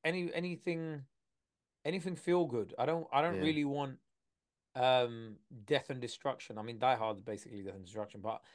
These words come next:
Speaker 1: like,
Speaker 2: Yeah.
Speaker 1: I don't want anything that's too, I don't want happy stuff in it.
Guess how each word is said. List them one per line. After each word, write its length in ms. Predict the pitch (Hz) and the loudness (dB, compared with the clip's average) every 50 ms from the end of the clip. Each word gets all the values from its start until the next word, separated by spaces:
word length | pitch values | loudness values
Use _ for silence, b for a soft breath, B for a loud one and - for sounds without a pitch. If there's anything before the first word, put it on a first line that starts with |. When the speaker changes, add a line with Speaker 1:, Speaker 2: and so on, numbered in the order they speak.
| b b b b - | b b b b 4
Speaker 1:
like, 140 | 120 - | 4 4
Speaker 2:
Yeah. 80 | 175 135 | 4 2
Speaker 1:
I 20 | |
don't 260 | 131 143 151 151 147 139 | 4 4 2 2 2 -2
want 220 | 143 139 135 135 _ _ _ - | -4 -6 -6 -8 _ _ _ -4
anything 500 | 131 135 135 127 - - 139 127 123 117 | -2 -2 -2 -4 -6 -8 -8 -8 -6 -6
that's 200 | 113 110 - - | -8 -8 -8 -12
too, 520 | - - - 131 127 120 117 117 113 107 107 _ _ _ _ _ _ _ _ _ _ - | -10 -6 -4 -2 -2 -2 -4 -6 -8 -10 -12 _ _ _ _ _ _ _ _ _ _ -10
I 60 | 143 175 | -4 -2
don't 80 | 208 | -2
want 120 | 190 160 170 | -2 -2 -4
happy 240 | 196 175 - 160 | -6 -4 -6 -6
stuff 280 | 127 - - 135 117 - | -6 -4 -4 -4 -4 -4
in 80 | 156 139 | -8 -8
it. 120 | 117 | -8